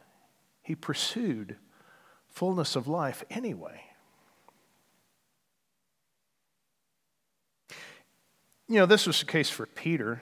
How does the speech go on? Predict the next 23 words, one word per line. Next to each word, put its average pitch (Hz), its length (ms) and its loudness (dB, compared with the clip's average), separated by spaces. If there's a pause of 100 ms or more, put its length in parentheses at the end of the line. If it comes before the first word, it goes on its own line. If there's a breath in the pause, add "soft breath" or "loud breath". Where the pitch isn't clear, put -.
(140)
He 147 80 -6
was 143 180 -6
afraid 127 320 0
of 107 120 -4
life. 104 480 -2 (640 soft breath)
Just 180 200 6
before 175 280 10
our 151 80 10
gospel 165 340 8
reading 147 220 6
in 135 100 2
Matthew, 156 380 4
Jesus 139 360 2
asked 135 280 6
his 127 160 2
disciples, 135 520 4 (280 loud breath)
"Who 220 120 4
do 202 60 6
you 180 140 6
say 165 220 6
that 135 140 6
I 123 140 8
am?" 131 380 4